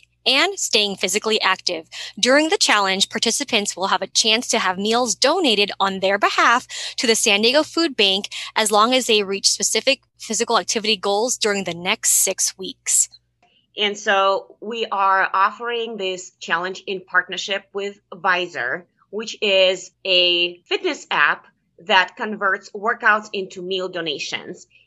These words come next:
Speaker 2: And so we're partnering with Visor to offer that system-wide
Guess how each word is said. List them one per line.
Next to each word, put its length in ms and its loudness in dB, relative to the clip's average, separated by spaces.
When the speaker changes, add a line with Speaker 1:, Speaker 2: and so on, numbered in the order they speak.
Speaker 2:
And 140 -10
so 80 -8
we're 160 -2
partnering 680 0
with 160 -6
Visor 420 0
to 220 -12
offer 400 -4
that 240 0
system-wide 960 -2